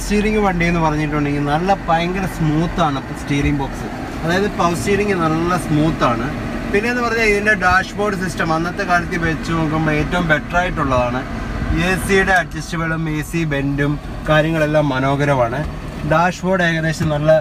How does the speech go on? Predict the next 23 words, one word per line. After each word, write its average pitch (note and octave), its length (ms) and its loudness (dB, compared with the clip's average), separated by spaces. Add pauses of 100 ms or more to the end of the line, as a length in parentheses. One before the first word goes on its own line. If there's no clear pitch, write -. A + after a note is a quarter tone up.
(340)
ക്വാ-, C#3+ 360 4 (120)
ക്വാളിറ്റിയുള്ള E3+ 560 2 (100)
material D3 460 -2
ഉപയോഗിച്ചാണ് C3+ 560 -4
ചെയ്തിട്ടിരിക്കുന്നത്. A#2 680 -4 (1400)
പിന്നെന്ന് A#3 340 4
പറഞ്ഞാൽ A3 320 2
ഈ G3+ 80 4 (120)
door A3 280 4 (100)
പാഡിനാണ് A#3+ 500 4 (120)
പഴയ F#3 320 4
മോഡലിന് F3 420 2
കൂടുതൽ F3 300 2 (100)
കംപ്ലൈന്റ് D3+ 420 0
വരുന്നത്. C3+ 240 -4 (120)
ഈ - 20 2 (180)
inner F3 320 4
bus F#3 260 2
tip E3 200 -2
ഒക്കെ D3+ 160 2 (140)
പൊളിഞ്ഞു D#3+ 300 2
പോകാനുള്ള C#3+ 420 4 (460)
കാര്യങ്ങൾ D#3 340 2